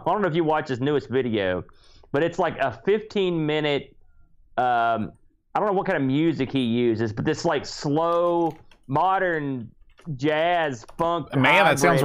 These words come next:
Speaker 2: right up my
Speaker 1: And it was
Speaker 2: alley.
Speaker 1: fifteen, it was fifteen minutes of him cleaning old, crappy, uh, I B M computers, desktop computers. And I put this on and just,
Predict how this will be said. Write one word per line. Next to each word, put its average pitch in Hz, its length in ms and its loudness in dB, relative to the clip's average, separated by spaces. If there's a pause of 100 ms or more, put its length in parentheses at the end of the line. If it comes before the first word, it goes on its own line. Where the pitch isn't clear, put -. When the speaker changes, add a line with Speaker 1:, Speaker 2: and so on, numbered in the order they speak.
Speaker 2:
right 170 120 4
up 165 80 2
my 147 180 4
Speaker 1:
And 135 60 6
it 143 220 6
was 104 100 0
Speaker 2:
alley. - 60 -14
Speaker 1:
fifteen, 220 380 -2 (720)
it - 60 0
was 190 180 2
fifteen 233 420 0
minutes 190 300 0
of 135 100 0
him 175 220 0
cleaning 190 760 2
old, 190 460 4 (420)
crappy, 180 800 0 (380)
uh, 127 280 0
I 180 200 0
B 170 200 0
M 160 120 -2
computers, 143 580 -2
desktop 151 500 0
computers. 127 580 -2 (500)
And 151 140 0
I 185 100 0
put 269 300 -2
this 214 240 -2
on 143 460 0 (400)
and 156 160 0
just, 170 260 -2